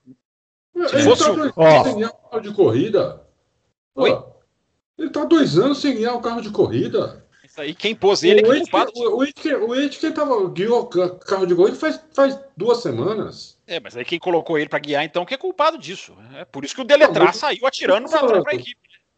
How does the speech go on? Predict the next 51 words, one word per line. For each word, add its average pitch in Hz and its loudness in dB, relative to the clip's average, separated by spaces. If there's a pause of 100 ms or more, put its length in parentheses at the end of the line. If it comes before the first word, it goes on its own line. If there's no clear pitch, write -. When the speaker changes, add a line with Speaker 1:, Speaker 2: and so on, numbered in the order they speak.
(120)
Speaker 2:
Porque 160 -14
o 160 -12
Speaker 1:
Pelo, 156 -8
Speaker 2:
Deletraz 170 0
Speaker 1:
por - -20
Speaker 2:
tá 320 -2
Speaker 1:
todas 302 -4
Speaker 2:
correndo. 466 -2
Speaker 1:
as - -14
circunstâncias, 180 -4
ele 208 0
não 202 -4
foi 262 -6
mal 147 -4
assim, 87 -10
entendeu? 90 -8 (420)
Ele 185 -2
não 208 -2
foi... 254 0 (220)
Eu 208 6
vou 247 2
contar 254 -2
uma 254 -4
coisa 262 0
pra 247 -2
vocês. 139 -2
Em 170 2
dois 185 6
mil 190 -4
foi 285 -6
andar 254 -4
de 262 -4
kart. 180 -6 (1200)
É? 120 -6 (260)
Sabe 262 -4
quanto 233 0
tempo 147 0
eu, 120 0
eu, 120 -2
eu 127 2
fiquei 135 2
na 113 -4
primeira 127 0
hora, 110 -4
que - -12
eu 90 -10
tava 98 -8
lá, 120 -2
primeiras 113 -2
duas 110 2
horas? 123 -4